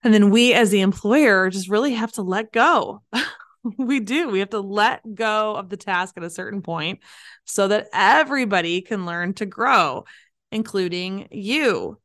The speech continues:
including me, right? There's a lot of growth that can happen for everybody when we stop controlling the situation or stop micromanaging people.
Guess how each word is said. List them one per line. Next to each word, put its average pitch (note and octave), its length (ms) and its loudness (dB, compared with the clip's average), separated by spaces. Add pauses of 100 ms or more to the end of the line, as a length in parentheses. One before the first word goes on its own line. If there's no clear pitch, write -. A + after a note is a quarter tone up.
(180)
including G3 560 -2
me, A3 500 -4
right? F#3+ 240 -4
There's G3 160 -4
a G3 80 -2
lot F#3+ 320 -2
of G#3+ 140 -6
growth A3 460 0
that - 160 -12
can F3+ 100 -14
happen F3+ 320 -4
for - 240 -8
everybody G3+ 680 -2 (380)
when F#3+ 580 -2 (320)
we G3 440 -4 (280)
stop - 720 -2
controlling G3+ 840 -4
the F3+ 80 -10
situation F3 720 -6
or F3+ 100 -8
stop E3 240 -4
micromanaging E3+ 800 -4
people. E3 420 -6